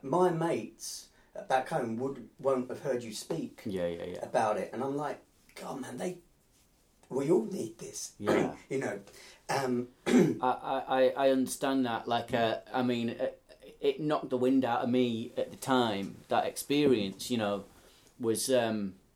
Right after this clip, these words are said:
Speaker 2: y-, y-, very emotional experience
Speaker 1: Yeah,
Speaker 2: for
Speaker 1: yeah.
Speaker 2: me, because I was expecting some, I was expecting proper council estate swag to come back at me, like, "What are you on about, mate? I'm not, you know,
Speaker 1: Yeah, yeah.
Speaker 2: there's n-," you know, I,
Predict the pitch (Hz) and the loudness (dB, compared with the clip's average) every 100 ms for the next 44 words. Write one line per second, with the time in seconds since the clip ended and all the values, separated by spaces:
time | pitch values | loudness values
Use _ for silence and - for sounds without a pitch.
0 | _ _ _ _ _ _ _ - 135 139 | _ _ _ _ _ _ _ -10 -10 -8
1 | 135 131 131 127 135 139 - 127 123 - | 0 4 4 4 2 0 -2 -4 -4 2
2 | 170 196 135 - 143 117 107 98 127 139 | 6 8 6 0 0 0 -2 -4 -2 2
3 | 160 180 151 113 - 156 - 139 127 127 | 6 6 6 0 0 0 0 -4 -2 -2
4 | 123 - 151 160 - - 170 - 147 131 | -4 0 0 2 -2 0 0 0 -2 -2
5 | - 160 156 131 143 147 151 135 139 131 | 4 4 4 -2 -2 -2 -4 -4 -2 -2
6 | - - 139 - - 139 131 - 113 123 | -2 0 0 -2 -8 -6 -4 -6 -8 -6
7 | 123 131 - - 175 165 156 - 143 135 | -4 -4 -6 -6 -6 -4 -4 -2 -2 -2
8 | 135 180 175 - - 143 120 117 104 110 | -2 0 0 0 -2 -2 -2 -2 -2 4
9 | 147 151 165 196 170 170 147 180 | 4 4 0 -2 -4 -2 0 0